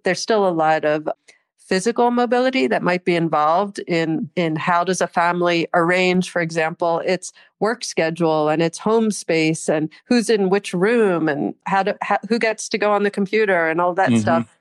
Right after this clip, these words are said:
Speaker 1: And then if you don't have access to those digital communication tools, maybe you have to go to the library or, you know,
Speaker 2: Mm-hmm.
Speaker 1: you have to find some other way to, to be included. And if you don't have access,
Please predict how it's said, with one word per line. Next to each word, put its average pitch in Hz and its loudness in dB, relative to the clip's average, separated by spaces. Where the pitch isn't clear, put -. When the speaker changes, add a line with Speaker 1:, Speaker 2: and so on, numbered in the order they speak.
Speaker 1:
And 190 0
then 196 2
if 185 -2
you 180 0
don't 214 0
have 180 -2
access 165 0
to - -2
those 160 0
digital 160 0
communication 156 0
tools, 156 0
maybe 165 4
you 175 2
have 175 0
to 170 -2
go 180 0
to 202 -2
the 190 0
library 170 0
or, 156 -2
you - 0
know, 151 2
Speaker 2:
Mm-hmm. 113 0
Speaker 1:
you 175 0
have 165 -2
to 180 -4
find 165 -2
some 165 -2
other 156 2
way 160 2
to, 139 -2
to - -4
be 160 2
included. 170 0
And 170 0
if 165 -4
you 170 4
don't 190 0
have 175 0
access, 160 -2